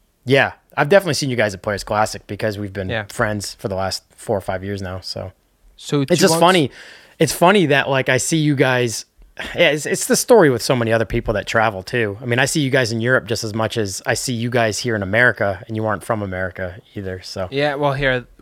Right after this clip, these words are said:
Speaker 2: I've, we find that a lot. Actually, it's really strange. We don't really see many people, um, never mind Northern Ireland, we don't really see many people even from England in England. We <laughs> always see them in Europe, so,
Speaker 1: Yeah,
Speaker 2: uh, or
Speaker 1: yeah.
Speaker 2: even further ahead. So,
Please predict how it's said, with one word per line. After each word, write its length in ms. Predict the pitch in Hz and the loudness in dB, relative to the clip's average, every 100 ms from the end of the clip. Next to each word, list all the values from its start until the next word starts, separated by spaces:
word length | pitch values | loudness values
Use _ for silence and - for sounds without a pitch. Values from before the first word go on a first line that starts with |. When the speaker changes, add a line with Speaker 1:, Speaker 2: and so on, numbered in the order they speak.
| 127 _ | -20 _
Speaker 2:
I've, 360 | 135 151 131 - 143 | -2 -2 -4 -16 -6
we 120 | 160 | -6
find 260 | - 185 165 | 0 0 2
that 160 | 139 | 2
a 20 | 110 | 2
lot. 240 | 110 135 | 0 2
Actually, 220 | 139 - | -2 -4
it's 100 | 135 | -6
really 220 | 139 131 | -4 -4
strange. 400 | 120 127 123 135 | -4 -4 -4 -4
We 100 | 135 | -6
don't 200 | 123 135 | -4 -4
really 200 | 127 123 | -4 -6
see 220 | 117 - 113 | -6 -8 -6
many 220 | 117 113 | -4 -4
people, 560 | - 123 127 123 117 - - | -8 -4 0 0 -2 -6 -4
um, 760 | 117 113 113 113 110 107 104 - _ | 0 2 2 2 0 -4 -14 -18 _
never 320 | 127 139 151 160 | -20 -4 -2 2
mind 220 | 123 120 | 2 2
Northern 240 | 117 113 | -2 -2
Ireland, 280 | 120 139 143 | -2 -2 -4
we 80 | 127 | -4
don't 180 | 139 143 | -4 -2
really 280 | 131 127 - | -4 -4 -8
see 240 | - 127 | -8 -6
many 240 | 117 117 113 | -4 -6 -6
people 440 | 127 120 117 113 - - - _ - | -8 -6 -6 -6 -12 -20 -20 _ -8
even 240 | 127 131 | -6 -6
from 240 | - 123 | -6 -6
England 380 | 113 117 143 156 | -4 -4 -2 -2
in 240 | - 127 120 | -2 -4 -2
England. 480 | 120 151 196 220 _ _ _ _ | -2 0 -2 -4 _ _ _ _
We 100 | 143 | -4
<laughs> 0 | |
always 380 | 139 120 185 143 | -2 2 2 2
see 160 | - 123 | -2 -2
them 160 | 127 | -2
in 100 | 123 | -2
Europe, 340 | 113 113 151 - | -2 0 0 -4
so, 360 | - 117 113 - | -4 -4 -4 -2
Speaker 1:
Yeah, 540 | 175 147 127 107 107 - | 4 6 4 0 -4 -2
Speaker 2:
uh, 40 | |
or 40 | 123 | 2
Speaker 1:
yeah. 120 | 120 | 2
Speaker 2:
even 180 | 120 110 | 0 -2
further 320 | 117 110 113 | 0 0 -2
ahead. 320 | 104 110 135 | -2 -4 -6
So, 120 | 120 | -10